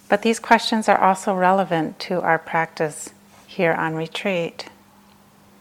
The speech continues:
The Buddha presented the teachings in three parts for us lay people,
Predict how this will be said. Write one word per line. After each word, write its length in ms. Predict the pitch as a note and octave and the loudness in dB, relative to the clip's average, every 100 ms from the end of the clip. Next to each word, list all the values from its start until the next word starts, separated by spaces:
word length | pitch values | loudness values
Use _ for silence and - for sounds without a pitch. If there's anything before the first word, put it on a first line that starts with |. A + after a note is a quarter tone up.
| _ _ _ - - - _ _ _ G3+ G3+ _ _ _ _ _ _ _ _ _ - - - - - _ _ _ _ _ _ - | _ _ _ -20 -20 -20 _ _ _ _ _ _ _ _ _ _ _ _ _ _ -20 -20 -20 -20 -20 _ _ _ _ _ _ -8
The 180 | G#3 G#3+ | 0 2
Buddha 320 | - B3 D#4+ | 10 12 12
presented 600 | D#4+ A#3 F#3+ G#3 G#3+ A3+ | 8 4 6 6 6 4
the 120 | G3 | 2
teachings 540 | F3+ - G3 - G3 E3+ | 0 -2 -4 -4 -4 -4
in 220 | - F3+ | -4 -6
three 260 | - G3 F#3+ | -4 -2 -2
parts 560 | - G3 D#3 - - | 2 4 4 0 -8
for 240 | - E3 - | -4 -2 -2
us 280 | D#3 - | -4 -4
lay 160 | F#3 D#3+ | -2 -2
people, 500 | D#3+ F3+ - G#3+ A#3 | -2 -2 0 0 -2